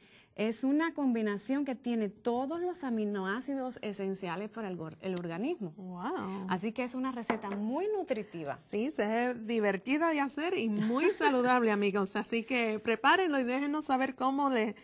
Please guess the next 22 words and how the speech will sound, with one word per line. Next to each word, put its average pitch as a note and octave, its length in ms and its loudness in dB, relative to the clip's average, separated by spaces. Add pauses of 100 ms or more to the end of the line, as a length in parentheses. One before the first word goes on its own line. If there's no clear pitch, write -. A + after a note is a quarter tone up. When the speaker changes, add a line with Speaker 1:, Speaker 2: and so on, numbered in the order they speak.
(280)
Speaker 2:
le A3 140 8
resultó G3+ 560 2
la B3 160 4
receta G#3 360 -2
en G#3 120 4
la F#3+ 140 6
casa. F#3 440 -4 (320)
Speaker 1:
Y A3+ 220 2
además G#3+ 640 2
muy G3 520 2
sabrosa. F#3 580 -6 (100)
Speaker 2:
Ujú. A3+ 600 -2
Speaker 1:
Esta A#3+ 160 0
es G3+ 100 0
una A3 200 0
de G#3+ 80 -4
las G3 120 -2
recetas F3+ 360 -6
preferidas F3 540 -6
de E3 80 -8
mi C#3+ 120 -6
esposo. G3+ 480 -10